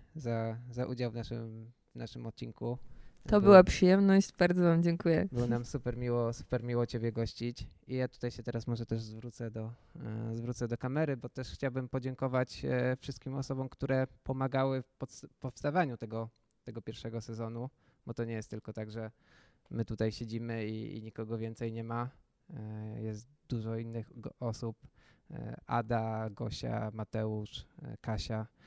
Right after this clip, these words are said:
Speaker 1: Krzysztof, więc, e, między innymi, ale też jest, też jest, te-, też są inne osoby, więc chciałbym wam wszystkim też podziękować za, e, za pomoc tutaj w zrealizowaniu tego sezonu.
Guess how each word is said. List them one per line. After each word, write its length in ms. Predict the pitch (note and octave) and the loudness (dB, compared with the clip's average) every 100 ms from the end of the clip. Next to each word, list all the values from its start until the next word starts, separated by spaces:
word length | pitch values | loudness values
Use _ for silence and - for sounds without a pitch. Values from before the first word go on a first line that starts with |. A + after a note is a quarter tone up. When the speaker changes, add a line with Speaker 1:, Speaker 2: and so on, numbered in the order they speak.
| - _ | -20 _
Speaker 1:
Krzysztof, 500 | - A#2+ - - G#2 - - | -6 -6 -4 -4 -6 -6 -8
więc, 340 | G#2+ A2 - | -8 -8 -12
e, 40 | A#2+ A2 G#2+ A2 A#2 - - | -10 -8 -8 -8 -10 -12 -10
między 320 | B2 B2 A#2 | -6 -4 -2
innymi, 420 | B2 B2 A#2+ A#2 A2+ | -4 -2 -4 -6 -6
ale 180 | A#2 A#2 | -6 -2
też 200 | A#2 A2+ | -4 -4
jest, 440 | A2+ - - - | -8 -12 -18 -12
też 200 | A#2+ A2 | -8 -6
jest, 340 | A2+ - - - | -8 -10 -16 -10
te-, 140 | A#2 - | -10 -10
też 140 | - A#2 | -12 -10
są 160 | A#2+ | -8
inne 300 | A#2 A#2+ A#2 | -8 -8 -6
osoby, 420 | A#2 - A2 A2+ A2 _ - - - | -6 -4 -4 -2 -4 _ -20 -16 -10
więc 140 | A2+ | -6
chciałbym 400 | - A#2+ A#2+ A#2 - _ - | -2 0 -2 -8 -16 _ -6
wam 180 | A#2+ | -6
wszystkim 340 | A2 A#2+ - A#2 | -6 -10 -10 -8
też 140 | A#2 | -8
podziękować 580 | - A2+ A2 A2+ A2 G#2 | -6 -6 -4 -4 -4 -4
za, 180 | A2+ A#2 - _ - | -4 -4 -8 _ -14
e, 280 | A#2+ A2 A2 | -10 -8 -6
za 120 | A2+ | -6
pomoc 440 | - A2 A2 - | -6 -6 -6 -8
tutaj 260 | - - A2 | -14 -8 -6
w 40 | |
zrealizowaniu 640 | G#2+ A2 G#2+ G#2+ G#2+ A2 G#2+ | -2 -2 -2 -4 -4 -4 -6
tego 220 | - A#2 | -6 -6
sezonu. 420 | - A2 A2 A2+ | -6 -4 -2 -4